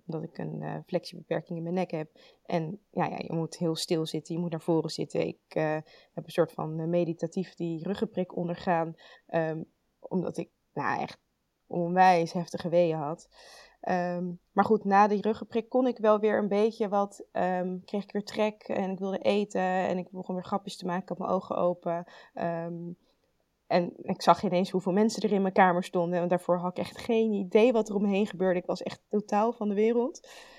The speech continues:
En, ehm, maar ja, het leek erop van, "Nou, dit gaat wel goed komen." Ehm, ja, ik was er bijna. En op een gegeven moment zit je op die acht à negen centimeter.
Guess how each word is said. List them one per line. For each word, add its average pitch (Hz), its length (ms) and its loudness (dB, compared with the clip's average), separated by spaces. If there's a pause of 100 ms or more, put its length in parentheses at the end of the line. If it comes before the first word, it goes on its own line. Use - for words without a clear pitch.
(720)
En, 214 520 2
ehm, 196 680 0 (640)
maar 254 140 8
ja, 220 80 12
het 185 100 12
leek 202 260 6
erop 202 220 2
van, 202 120 -4
"Nou, 185 220 0 (380)
dit - 220 -10
gaat - 220 -2
wel - 120 -10
goed 190 160 -4
komen." 151 500 -4 (120)
Ehm, 156 540 -6 (680)
ja, - 140 -10
ik - 100 -16
was 202 180 4
er 254 100 6
bijna. 180 480 2 (420)
En 185 240 0
op 170 80 -2
een - 60 -20
gegeven 180 200 -6
moment 165 160 -8
zit - 200 -12
je 180 80 -6
op 170 120 -8
die - 120 -12
acht - 280 -6
à 160 60 -4
negen 160 300 -8
centimeter. 156 920 -8